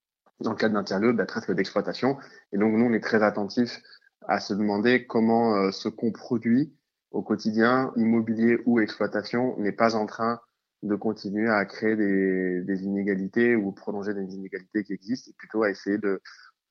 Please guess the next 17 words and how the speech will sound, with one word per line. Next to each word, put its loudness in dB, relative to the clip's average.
les 4
résoudre, 6
ça -6
serait -8
un -2
grand 0
mot, 4
mais 0
au 0
moins, 0
euh, -2
d'essayer -2
de -8
faire -4
un -8
peu -8
mieux. -6